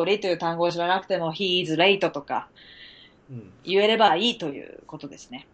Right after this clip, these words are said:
Speaker 2: そういうことが書いてある。でも、今回の記憶に関してもまた本が出たら読みたいな。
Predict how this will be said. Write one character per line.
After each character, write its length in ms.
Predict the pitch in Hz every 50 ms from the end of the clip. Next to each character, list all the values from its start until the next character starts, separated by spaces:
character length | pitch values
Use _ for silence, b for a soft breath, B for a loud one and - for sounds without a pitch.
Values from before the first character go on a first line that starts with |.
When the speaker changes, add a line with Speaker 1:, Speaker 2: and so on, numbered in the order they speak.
| _ _ _ -
Speaker 2:
そ 80 | 151
う 20 | 147
い 20 |
う 60 | 143
こ 80 | 143 139
と 80 | 127 113
が 80 | 107 - -
書 80 | 117
い 40 | 117
て 100 | 120 113
あ 20 |
る。 120 | 98 95 120
で 80 | 170
も、 120 | 165 131 120 - -
今 180 | - 185 160 131
回 140 | 127 113 110
の 80 | 110
記 160 | - - 151
憶 180 | 147 131 - 139
に 100 | 135 127
関 200 | - 147 131 120
し 40 | -
て 60 | 117
も 140 | 107 107 113
ま 60 | 113
た 100 | - 117
本 240 | 117 - 131 117 107
が 100 | 101 95 b b b b b b b _ _ _ -
出 120 | 131 139 127
た 120 | 123 104
ら 160 | 92 90 87 - - _ -
読 160 | 120 113 110
み 80 | 117
た 140 | - 120 113
い 100 | 95 90
な。 300 | 110 143 185 151 - -